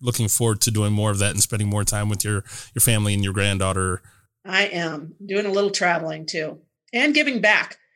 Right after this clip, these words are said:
Speaker 2: Um, we're staying, my family is staying here, and I'm looking forward to, uh, being able to pick and choose the ways that I can give back to the community.
Speaker 1: Awesome. And so as we wrap this up, 'cause I know you're busy, I wanna let you get back to, uh, to work here.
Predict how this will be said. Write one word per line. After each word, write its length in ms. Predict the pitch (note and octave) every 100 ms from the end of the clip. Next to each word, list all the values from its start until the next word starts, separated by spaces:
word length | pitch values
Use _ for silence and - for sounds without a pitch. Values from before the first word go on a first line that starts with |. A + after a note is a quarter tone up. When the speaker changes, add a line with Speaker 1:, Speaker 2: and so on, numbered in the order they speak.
| _ F#3
Speaker 2:
Um, 320 | F3+ F3+ F3+
we're 100 | G#3
staying, 440 | - G3+ G3 G3
my 100 | F#3+
family 360 | F3+ F#3 F#3 F#3
is 120 | F#3+
staying 380 | - F3+ F#3 F#3
here, 300 | F#3 F#3+ G3+
and 120 | G3
I'm 100 | E3+
looking 240 | F3 F3 E3+
forward 400 | F3+ F3 F3 E3+
to, 440 | F3+ E3+ E3 E3 - F3
uh, 300 | F3 D#3+ D#3+
being 220 | E3+ E3+
able 180 | E3 E3+
to 80 |
pick 220 | E3 G#3 G#3
and 120 | F#3+
choose 560 | - F#3+ F#3 F3+ E3
the 380 | D#3+ E3 E3 E3+ _ _ _ _ _ -
ways 400 | F#3+ G3 F#3+ F#3+
that 80 |
I 160 | F3 E3+
can 440 | E3+ F3 F3 E3+
give 200 | E3+ F#3
back 200 | G#3+ A3 A3
to 60 |
the 60 | F#3+
community. 480 | G#3+ B3 - - - _ _ _
Speaker 1:
Awesome. 480 | C#3 D3 - G2+ G2+ - _ _ _ _ -
And 320 | D#3 D3 C3+ -
so 180 | - F3
as 160 | D#3 D#3
we 80 | F3
wrap 180 | F3+
this 180 | E3+ D#3+
up, 80 | D#3
'cause 160 | C3 B2
I 40 |
know 100 | B2+
you're 140 | C#3
busy, 260 | C3 C3 A#2+
I 40 |
wanna 140 | A#2 A#2+
let 140 | A#2+
you 40 | B2+
get 100 | A2+
back 180 | A2+ -
to, 240 | A2 G#2
uh, 240 | G#2 G2+ A#2+
to 120 | C#3+
work 220 | C3+ A#2
here. 300 | G#2+ G2+ G#2